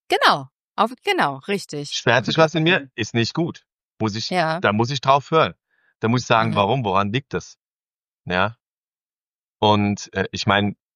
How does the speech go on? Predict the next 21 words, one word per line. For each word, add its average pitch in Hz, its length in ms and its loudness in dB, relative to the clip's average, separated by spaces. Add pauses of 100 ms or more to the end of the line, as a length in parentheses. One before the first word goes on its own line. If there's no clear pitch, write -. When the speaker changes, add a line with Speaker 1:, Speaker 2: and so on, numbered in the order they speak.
(200)
Speaker 2:
da, 85 180 -4
da 85 140 -2
sind 98 120 0
wir 98 60 6
ja 87 60 4
mittendrin 98 360 -2
in 92 140 0
so 87 120 -2
spannenden 92 420 -2
Themen. 104 380 2 (1080)
Wie 98 120 0
geht's - 220 -2
denn 92 160 2
Leuten, 90 260 4
die 82 120 -4
toxische 90 460 -2
Beziehungen 104 540 -4
führen, 80 360 -6
ja? 90 140 -2 (720)
Speaker 1:
Mhm. 156 440 2
Speaker 2:
Die, - 220 -10